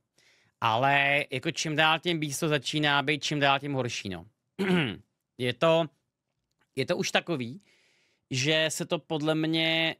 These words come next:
strašlivě špatně bude srovnávat do nějaký normální roviny, protože v momentě, kdy bude takhle vypadat každá politická relace, tak se na to prostě mladí lidi vyjebou.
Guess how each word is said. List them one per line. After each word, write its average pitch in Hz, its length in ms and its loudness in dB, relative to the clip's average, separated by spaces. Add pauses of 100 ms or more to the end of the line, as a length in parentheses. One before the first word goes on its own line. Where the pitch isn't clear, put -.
(140)
strašlivě 160 680 -4
špatně 151 500 -2
bude 143 200 -4
srovnávat 143 500 0
do 143 60 -4
nějaký 143 440 -4
normální 143 920 0
roviny, 135 440 -4 (500)
protože 175 280 0
v 156 40 -2
momentě, 139 560 -2 (400)
kdy 120 160 -2
bude 170 220 2
takhle 170 340 0
vypadat 156 440 0 (640)
každá 143 460 2
politická 165 540 0
relace, 127 720 -2 (540)
tak 120 160 0
se 156 80 -2
na 160 80 2
to 175 80 0
prostě 165 240 -2
mladí 151 220 0
lidi 151 180 -4
vyjebou. 113 500 -2